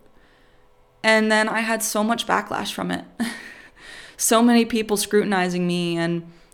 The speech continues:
coming at my neck and saying, like, "Oh, I hope you don't stop doing astrology. You're so good at that.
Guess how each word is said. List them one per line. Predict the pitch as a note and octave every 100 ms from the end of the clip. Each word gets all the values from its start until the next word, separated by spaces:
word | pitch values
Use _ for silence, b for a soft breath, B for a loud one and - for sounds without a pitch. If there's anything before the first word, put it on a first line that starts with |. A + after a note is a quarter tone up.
| -
coming | G#3+ G#3+
at | G#3
my | F#3+
neck | F3+ F#3+ G3
and | F#3
saying, | F3+ F#3 F3+ F3+
like, | F#3 F3
"Oh, | A3+ B3+
I | G3+
hope | A3 A#3+
you | A#3+
don't | A#3
stop | A3 G#3+
doing | G#3+ F3
astrology. | E3+ E3+ G3 C4+ F3+ F3+ F#3+ B B B
You're | A3+
so | A3+ A3+ A#3
good | G3 A#3+
at | -
that. | F3 E3 -